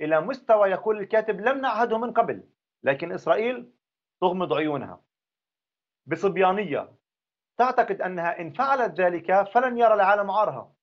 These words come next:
إنها لا تفعل شيء لتحسين وضعها وكرامتها وكبريائها، ومن الصعب أن نجد دول أخرى قادتها سلوكياتها مرتين على التوالي في غضون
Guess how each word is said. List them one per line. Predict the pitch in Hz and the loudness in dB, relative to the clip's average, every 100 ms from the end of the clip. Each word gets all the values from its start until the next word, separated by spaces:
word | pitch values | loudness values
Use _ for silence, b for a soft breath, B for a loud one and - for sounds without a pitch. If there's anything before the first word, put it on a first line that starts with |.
| _ | _
إنها | 156 165 175 | -8 -2 2
لا | 190 | 2
تفعل | 233 285 196 202 | 2 0 -2 -2
شيء | - 233 165 - _ _ | -2 -4 -6 -16 _ _
لتحسين | 143 165 - 220 | -4 -2 -2 -4
وضعها | 180 180 196 160 | 0 4 4 4
وكرامتها | 175 156 156 151 160 175 | 2 2 0 0 0 -2
وكبريائها، | 156 147 147 139 147 160 113 104 - _ | 0 0 -2 -4 2 2 0 -6 -8 _
ومن | 127 147 | -6 -4
الصعب | 147 247 247 233 | 0 2 2 0
أن | 175 | -2
نجد | 180 151 156 - _ _ | -2 -2 -6 -10 _ _
دول | 185 202 | 2 2
أخرى | - - 123 98 - _ _ - | 4 0 0 -6 -8 _ _ 2
قادتها | 160 202 240 156 170 185 _ _ _ _ - | 2 2 -2 -2 -2 -4 _ _ _ _ -4
سلوكياتها | 180 180 185 180 262 254 185 190 | -2 -2 -4 2 2 2 -4 -4
مرتين | 185 165 170 247 240 | -2 -2 0 -2 -2
على | 143 147 | -2 -4
التوالي | 147 143 131 113 | -4 -2 -2 -2
في | 110 180 | -2 -2
غضون | 151 160 262 262 214 | -2 -2 -2 -4 -8